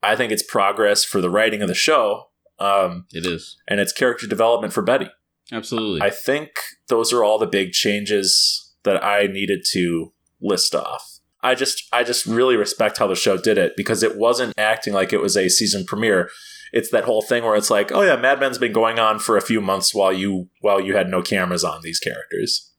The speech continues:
Speaker 1: you know?
Speaker 2: Exactly.
Speaker 1: And
Speaker 2: now let's enter back into the office and everything's kinda going as it goes.
Speaker 1: And it's as smooth as molasses catching up with these
Speaker 2: Mm-hmm.
Speaker 1: characters.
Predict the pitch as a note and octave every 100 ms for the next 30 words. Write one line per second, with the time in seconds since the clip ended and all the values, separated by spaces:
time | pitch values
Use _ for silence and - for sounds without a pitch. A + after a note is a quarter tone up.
0 | - G2 F#2+ G#2+ G#2 F#2+ - C2+ D2+ -
1 | A2+ G#2 A2+ A2 G2+ - - - _ G2
2 | G2 A2+ G2+ G2 - G#2 G2+ A#2+ A2 E2+
3 | - - - F2+ F2 F2+ F2+ F2+ F#2+ -
4 | G2 F2 F2 F2 F2 E2+ E2+ E2+ F2 D#2
5 | - - B2+ - - G#2 - C#3 E3 C#3
6 | A2 F#2+ G2 G2 F#2+ F2+ - - - G2+
7 | - F#2+ F2 F#2 F2 - E2+ E2 G2+ E2
8 | - - -